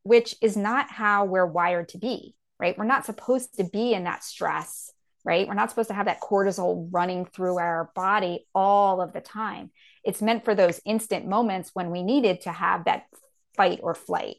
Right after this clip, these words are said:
right? Back, back in caveman times. But now we don't need to have that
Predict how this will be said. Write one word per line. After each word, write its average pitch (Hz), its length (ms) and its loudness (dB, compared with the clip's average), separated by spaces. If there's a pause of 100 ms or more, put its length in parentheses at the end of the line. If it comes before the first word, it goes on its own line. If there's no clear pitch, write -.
(120)
right? 180 280 -4 (400)
Back, 175 300 2 (180)
back 175 400 2 (140)
in 180 160 -2
caveman 196 480 0
times. 170 360 -6
But - 140 -2
now 214 320 4
we 214 100 -2
don't 202 280 -4
need 226 280 0
to 196 60 -8
have 202 340 0
that 180 220 4